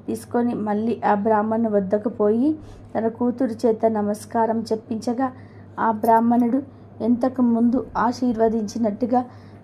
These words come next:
మళ్ళీ "ధర్మవతివి అవ్వమ్మ" అని ఆశీర్వదించెను. అది విని తల్లి అయిన ధనవతి బాధ చెంది విప్రునితో ఇట్లన్నను, "ఓ బ్రాహ్మణ శ్రేష్ఠ,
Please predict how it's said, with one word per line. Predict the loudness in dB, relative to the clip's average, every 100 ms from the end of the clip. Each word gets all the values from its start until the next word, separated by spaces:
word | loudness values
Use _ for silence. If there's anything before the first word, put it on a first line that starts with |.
| -4
మళ్ళీ | 0 2 2 0 -2 0
"ధర్మవతివి | 2 2 4 2 2 0 -2 -4 -2
అవ్వమ్మ" | -2 0 0 0 0 -2 -4 -4
అని | -4 -2
ఆశీర్వదించెను. | -4 -2 -2 0 0 -2 -2 -2 -4 -8 -18 -20 -20 -20 -20 -6 -2
అది | 0 0
విని | 0 0 -2
తల్లి | 0 0 0 -4 -6 -20 -14 -4
అయిన | 0 2 2 -2 -2
ధనవతి | 0 2 2 2 -2
బాధ | -2 0 2 2
చెంది | 0 2 2 2 0 -10 -20 -20 -12 -4
విప్రునితో | -2 -2 2 2 2 -2 -2
ఇట్లన్నను, | -6 -2 0 0 0 -2 -6 -14 -20 -20 -8
"ఓ | 0 0
బ్రాహ్మణ | 0 0 0 0 -2 -2 -4
శ్రేష్ఠ, | -2 -2 -2 0 0